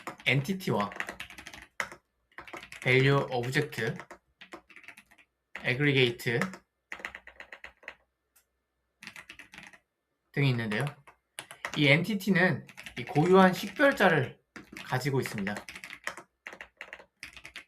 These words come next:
주문, 계좌, 이런 것들이 하나의 엔티티로 볼 수 있겠죠. 그리고 이 밸류 오브젝트라는 것은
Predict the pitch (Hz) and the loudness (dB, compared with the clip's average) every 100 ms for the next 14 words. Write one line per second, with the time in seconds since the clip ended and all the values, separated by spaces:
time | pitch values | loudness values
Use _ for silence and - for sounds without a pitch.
0 | - - _ _ _ _ _ _ _ _ | -12 -14 _ _ _ _ _ _ _ _
1 | - 151 156 131 101 - - _ _ _ | -4 2 4 4 0 -12 -20 _ _ _
2 | _ _ _ _ _ _ _ _ - - | _ _ _ _ _ _ _ _ -18 -16
3 | - - 120 117 95 - - _ _ _ | -14 -6 -2 -2 -4 -8 -20 _ _ _
4 | - 135 185 175 160 139 131 180 175 110 | -8 0 2 2 0 0 2 2 2 2
5 | 117 139 - 123 101 - - 107 107 98 | -2 -6 -4 -4 -4 -8 -10 -8 -8 -10
6 | 98 104 - _ _ _ _ _ _ _ | -10 -10 -12 _ _ _ _ _ _ _
7 | _ - 170 165 175 147 143 151 185 135 | _ 0 2 4 2 2 4 6 6 6
8 | 135 165 160 165 143 131 123 143 | 4 2 2 0 0 0 0 -2